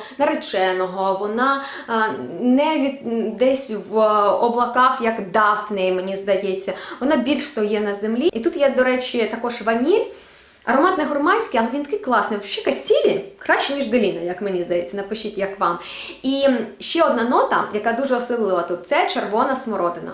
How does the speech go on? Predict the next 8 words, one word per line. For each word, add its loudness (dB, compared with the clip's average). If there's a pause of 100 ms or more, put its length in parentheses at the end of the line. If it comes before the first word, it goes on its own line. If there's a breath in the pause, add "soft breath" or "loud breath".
Вона -2
відчувається. -4
І -8
вона -4
така -4
крута, 0 (520 loud breath)
не 2
кисла, 0